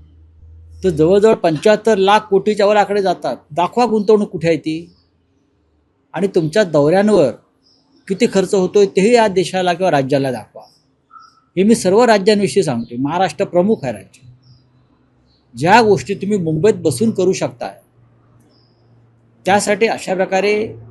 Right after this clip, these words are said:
पंचतारांकित पिकनिक करण्याची गरज नाही. हे जर आकडे खरे असतील तर मी स्वागत करतो, जे आकडे दिले जात आहेत ते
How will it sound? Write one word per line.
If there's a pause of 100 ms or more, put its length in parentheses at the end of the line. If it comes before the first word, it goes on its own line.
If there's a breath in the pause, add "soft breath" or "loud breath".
(1500)
पंचतारांकित (120)
पिकनिक
करण्याची
गरज
नाही. (160)
हे
जर
आकडे
खरे
असतील
तर
मी
स्वागत
करतो,
जे
आकडे
दिले
जात
आहेत (680)
ते